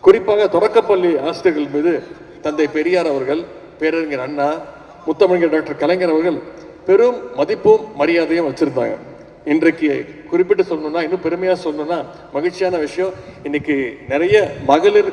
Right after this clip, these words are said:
இன்றைக்கு ஆசிரியர்களாக இங்க வந்து பெருமையாக அமர்ந்திருக்கிறீங்க. கிட்டத்தட்ட நூறு வருஷத்துக்கு முன்னாடி ஆயிரத்தி தொள்ளாயிரத்தி இருபத்தி ஒன்பதாம் ஆண்டு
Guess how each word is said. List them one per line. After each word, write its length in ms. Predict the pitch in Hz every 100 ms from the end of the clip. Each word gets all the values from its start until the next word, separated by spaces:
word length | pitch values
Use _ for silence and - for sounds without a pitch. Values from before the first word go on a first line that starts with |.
| 147
இன்றைக்கு 440 | 143 151 170 151 117
ஆசிரியர்களாக 760 | 147 160 175 156 139 139 156
இங்க 180 | 160 139
வந்து 240 | 131 135 165 123 - - -
பெருமையாக 520 | 156 165 156 151 156
அமர்ந்திருக்கிறீங்க. 680 | 131 147 139 139 135 123 113 - - - - - - - - - - - - - - - - - - - - - - - - - 165
கிட்டத்தட்ட 680 | 170 170 180 220 180 180 185 - - - - -
நூறு 320 | 165 233 220
வருஷத்துக்கு 500 | 185 185 208 175 147
முன்னாடி 260 | 156 151 139 - - -
ஆயிரத்தி 540 | 135 170 196 196 190 175
தொள்ளாயிரத்தி 340 | 180 175 180
இருபத்தி 440 | 160 175 196 190
ஒன்பதாம் 420 | 165 160 185 170 147
ஆண்டு 400 | 147 151 147